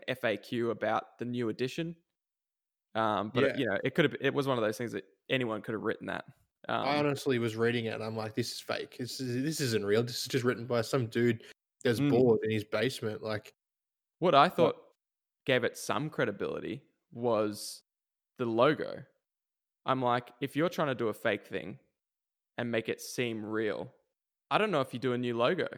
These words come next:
Speaker 2: Yeah. Yeah, it's
Speaker 1: You
Speaker 2: one of
Speaker 1: know?
Speaker 2: those risky moves, isn't it? Like,
Speaker 1: Yeah.
Speaker 2: you're not gonna, a new logo is almost gonna, like,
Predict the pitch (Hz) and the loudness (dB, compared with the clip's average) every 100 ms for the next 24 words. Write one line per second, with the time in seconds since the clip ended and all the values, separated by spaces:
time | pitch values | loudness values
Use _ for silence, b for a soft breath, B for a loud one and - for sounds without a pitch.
0 | - _ _ _ _ - 117 117 117 113 | -18 _ _ _ _ -4 2 4 4 0
1 | - _ - 131 131 123 110 139 143 120 | -6 _ -6 0 2 2 0 2 4 4
2 | 113 117 120 - 113 104 127 135 113 117 | 2 0 -4 -2 -4 0 2 2 2 -2
3 | 139 101 85 104 110 - _ _ _ - | -2 -4 -6 -6 -6 -10 _ _ _ -4
4 | 117 143 107 127 - - 123 120 143 143 | 2 2 2 -2 -6 -4 0 4 2 4
5 | 123 113 107 - _ _ _ _ _ _ | 2 2 0 -8 _ _ _ _ _ _
6 | _ _ _ _ - 139 127 131 170 127 | _ _ _ _ 0 2 4 6 6 4
7 | 113 117 139 127 110 113 117 113 113 - | 4 4 4 4 0 -2 -2 -2 -2 -2
8 | 110 107 110 _ _ _ _ 120 117 | -4 -4 -8 _ _ _ _ -4 -4